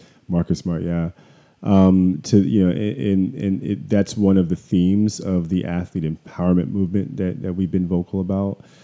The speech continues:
um, is, you know, uh, the Glass Helmet Project,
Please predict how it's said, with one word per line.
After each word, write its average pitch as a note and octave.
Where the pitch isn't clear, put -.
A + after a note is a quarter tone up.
um, G2
is, G2
you -
know, F2+
uh, E2+
the -
Glass G2
Helmet A2
Project, G#2